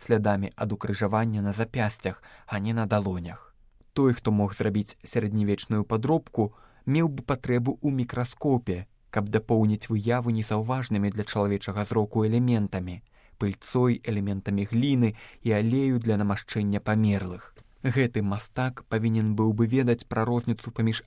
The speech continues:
артэрыяльным і вянозным крывацёкам і мець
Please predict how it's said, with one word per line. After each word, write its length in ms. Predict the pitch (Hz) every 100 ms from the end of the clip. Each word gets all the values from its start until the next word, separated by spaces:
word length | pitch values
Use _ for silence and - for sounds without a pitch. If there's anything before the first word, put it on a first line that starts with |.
| -
артэрыяльным 760 | - 117 110 120 131 139 135
і 100 | - 123
вянозным 500 | 117 117 110 117 113
крывацёкам 800 | 120 113 110 - 113 104 95 92 - - -
і 100 | 120 113
мець 220 | 107 -